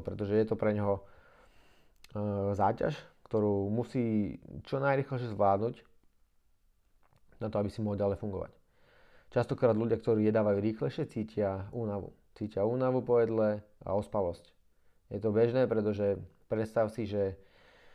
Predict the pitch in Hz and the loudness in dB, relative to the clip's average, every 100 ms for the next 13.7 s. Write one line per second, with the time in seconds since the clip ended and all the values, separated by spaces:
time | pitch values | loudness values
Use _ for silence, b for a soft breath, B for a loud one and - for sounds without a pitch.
0 | B B B B B B B B 123 117 | B B B B B B B B -2 0
1 | 113 107 - 117 110 107 110 101 - 156 | 0 -2 0 2 2 2 2 2 2 0
2 | 151 127 117 110 104 - 117 - 143 175 | 0 0 0 0 -2 -6 -6 -2 0 0
3 | 175 - B - 107 104 101 127 135 117 | 0 -4 B -10 -6 -4 0 4 4 4
4 | 123 123 110 104 113 110 104 104 107 98 | 2 2 0 4 4 2 0 -2 0 -2
5 | 87 80 B B 104 98 110 107 110 110 | -2 -6 B B -10 0 0 2 0 0
6 | 113 110 101 104 101 104 104 120 113 135 | 0 0 0 -2 -2 -2 -2 -2 -2 -4
7 | 113 123 170 - - - _ _ _ _ | -2 0 -2 -4 -20 -20 _ _ _ _
8 | _ _ - - 101 95 95 78 107 - | _ _ -20 -14 -10 -8 -8 -8 -6 2
9 | 120 135 135 113 123 110 117 113 113 - | 4 4 4 4 4 2 -6 -6 -8 -8
10 | - 120 123 - 120 113 110 - - 113 | 0 2 2 0 -2 -2 -4 -8 -2 -2
11 | 120 - 117 110 110 110 117 104 98 101 | -2 -4 -2 0 0 -2 -2 0 0 0
12 | 92 110 107 110 123 101 101 - 127 110 | 0 0 2 0 -2 -4 -8 -6 -4 -2
13 | 107 - 107 101 117 113 | -2 -4 -4 -2 -2 -2